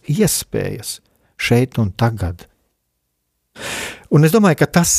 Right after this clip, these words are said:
ir arī tas, uz ko mēs esam aicināti, eh, gavēņa laikā, neatkarīgi no tā, kas ir, eh, kādā situācijā mēs šobrīd atrodamies.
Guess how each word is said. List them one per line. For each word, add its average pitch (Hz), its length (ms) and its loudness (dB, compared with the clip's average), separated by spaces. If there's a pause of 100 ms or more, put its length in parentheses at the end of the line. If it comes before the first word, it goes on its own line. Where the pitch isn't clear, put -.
ir 196 300 4 (160)
arī 165 560 4
tas, - 520 0 (520)
uz - 180 2
ko 156 280 4
mēs 135 280 2
esam 135 240 0
aicināti, 117 920 2
eh, - 500 0
gavēņa 117 720 2
laikā, 190 460 2 (260)
neatkarīgi 196 800 2
no 165 120 2
tā, 151 300 -2
kas - 460 0
ir, 107 180 -2
eh, 113 420 -6 (340)
kādā 127 300 2
situācijā 101 600 -2
mēs 95 180 -2
šobrīd 95 500 -4
atrodamies. 101 1000 -4